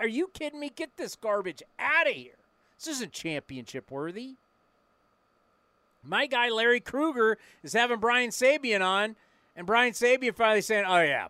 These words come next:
Bochy wasn't happy." Yeah, all this, "Oh, we're gonna send him off." Get outta here. Now, I will say this,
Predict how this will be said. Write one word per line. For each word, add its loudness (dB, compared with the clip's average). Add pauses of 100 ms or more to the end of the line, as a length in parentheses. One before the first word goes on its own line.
Bochy 0
wasn't -4
happy." -14 (520)
Yeah, -2 (460)
all 4
this, 0 (140)
"Oh, 2
we're 4
gonna 0
send 0
him 0
off." -2 (1120)
Get 0
outta -2
here. -14 (240)
Now, 2
I 4
will 4
say -4
this, -6